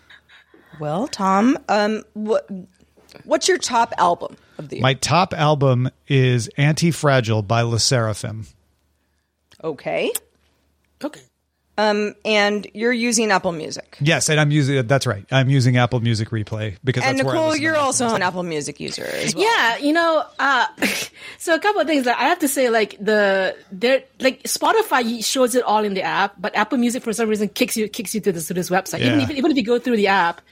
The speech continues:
Speaker 3: it makes you go to the website. So, I mean, that's different. Um, also, like, I guess I don't listen to that much music.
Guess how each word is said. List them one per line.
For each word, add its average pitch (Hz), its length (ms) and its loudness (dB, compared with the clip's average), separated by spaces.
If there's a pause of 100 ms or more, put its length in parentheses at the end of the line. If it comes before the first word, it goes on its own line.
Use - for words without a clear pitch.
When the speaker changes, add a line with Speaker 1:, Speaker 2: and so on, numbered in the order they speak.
(300)
Speaker 3:
it 247 80 -4
makes 214 200 0
you 220 80 -2
go 214 120 0
to 190 120 -4
the 180 80 -8
website. 165 420 -6 (280)
So, 170 340 -4
I 160 40 -8
mean, 180 140 0
that's - 400 0 (480)
different. 190 400 0 (380)
Um, 240 400 2
also, 320 360 2
like, 240 280 2
I 240 80 2
guess 440 200 2
I 466 40 2
don't 440 160 2
listen 320 180 0
to 269 60 -4
that 262 180 0
much 269 160 0
music. 359 380 2